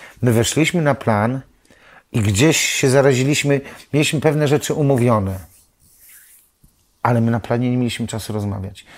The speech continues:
Słuchajcie, my ten film chyba zrobiliśmy dwadzieścia osiem albo trzydzieści jeden czy dwa dni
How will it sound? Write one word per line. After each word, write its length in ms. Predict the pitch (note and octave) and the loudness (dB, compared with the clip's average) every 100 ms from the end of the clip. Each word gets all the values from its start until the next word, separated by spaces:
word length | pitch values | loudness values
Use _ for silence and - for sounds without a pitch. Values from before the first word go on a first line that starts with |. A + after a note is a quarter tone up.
| - | -10
Słuchajcie, 280 | - C3 C3+ | -6 -2 -2
my 80 | |
ten 160 | A#2 C3+ | -2 -4
film 220 | - C3+ | -2 -4
chyba 240 | A2+ C3 C3 | -2 -2 0
zrobiliśmy 420 | B2 B2+ A#2+ B2+ | 0 0 0 -2
dwadzieścia 420 | G#2+ A#2 - B2 | 2 2 2 0
osiem 240 | C3 - | 0 0
albo 240 | A#2 A2 G#2+ | 0 2 -2
trzydzieści 600 | - - A2 G#2+ - G2+ | -2 -4 -2 -2 -2 0
jeden 340 | A2 C3+ B2+ | 0 0 -2
czy 160 | G#2+ G#2+ | -2 -2
dwa 280 | G2 G2+ A2+ | 0 2 0
dni 420 | G2 G2+ A2+ | -2 -2 -2